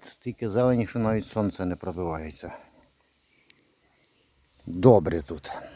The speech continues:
Що далі? А далі... Далі я зараз піду тих термоядерних ще нагодую. І все.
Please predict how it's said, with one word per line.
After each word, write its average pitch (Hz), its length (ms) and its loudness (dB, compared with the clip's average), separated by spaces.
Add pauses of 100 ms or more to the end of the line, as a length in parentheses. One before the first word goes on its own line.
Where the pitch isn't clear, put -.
(1800)
Що 151 200 6
далі? 90 460 4
А 101 140 -2
далі... 170 500 4 (760)
Далі 117 260 2
я 113 140 4
зараз 107 280 2
піду 104 200 -4
тих - 200 -6
термоядерних 147 840 2
ще 143 140 0
нагодую. 117 640 2 (1900)
І 123 120 0
все. 95 540 0